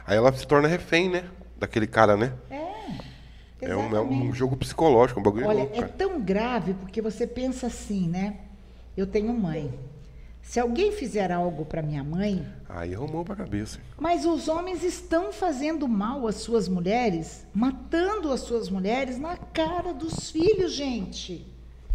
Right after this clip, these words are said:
Speaker 2: E matando as crianças também. Nós tivemos um caso em Campinas essa semana,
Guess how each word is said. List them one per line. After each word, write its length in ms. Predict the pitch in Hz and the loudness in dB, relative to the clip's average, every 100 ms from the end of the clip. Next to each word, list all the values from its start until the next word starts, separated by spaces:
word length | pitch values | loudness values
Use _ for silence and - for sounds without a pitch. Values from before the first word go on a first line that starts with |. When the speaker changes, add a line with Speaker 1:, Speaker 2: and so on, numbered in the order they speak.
| - - - - - - - - - | -2 -4 -10 -12 -16 -14 -14 -14 -8
Speaker 2:
E 100 | 294 | -2
matando 580 | 330 381 370 - 349 392 | 0 0 -4 0 0 0
as 120 | 381 | -2
crianças 540 | - 320 302 392 320 262 | -2 -2 -2 -4 -6 -4
também. 340 | 233 202 196 | -4 -2 -2
Nós 140 | 185 185 | -2 -4
tivemos 380 | 247 277 294 277 | -6 -6 -6 -8
um 100 | 269 | -8
caso 300 | 254 240 226 | -4 -2 -2
em 60 | |
Campinas 560 | 214 208 - 208 202 175 | -2 -4 -4 -2 -2 -2
essa 200 | 202 202 | -4 -6
semana, 580 | - 247 240 254 320 | -6 -2 0 0 -2